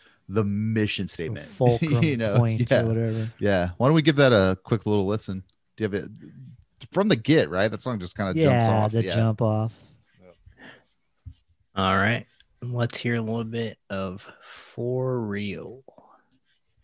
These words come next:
Speaker 3: Um, and I, I just wanna add, I did have this also as a highlight. I agree with everything you said, Noah.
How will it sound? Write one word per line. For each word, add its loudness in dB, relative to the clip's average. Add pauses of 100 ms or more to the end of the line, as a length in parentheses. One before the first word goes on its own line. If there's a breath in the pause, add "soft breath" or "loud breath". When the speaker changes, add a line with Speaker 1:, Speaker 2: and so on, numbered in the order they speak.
(380 soft breath)
Speaker 3:
Um, 0
and 2
I, 2
I 2
just 0
wanna 8
add, 4
I 4
did 6
have 4
this 2
also 4
as 2
a 4
highlight. 2
I 4
agree 0
with 0
everything 0
you -2
said, -4
Noah. -2